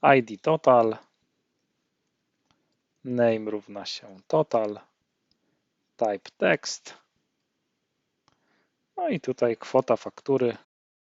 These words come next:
required, wprowadź kwotę.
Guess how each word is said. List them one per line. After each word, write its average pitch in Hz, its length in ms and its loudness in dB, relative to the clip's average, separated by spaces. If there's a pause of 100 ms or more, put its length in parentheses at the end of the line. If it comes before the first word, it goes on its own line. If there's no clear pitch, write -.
(240)
required, 117 1080 2 (1500)
wprowadź 120 520 2
kwotę. - 520 -10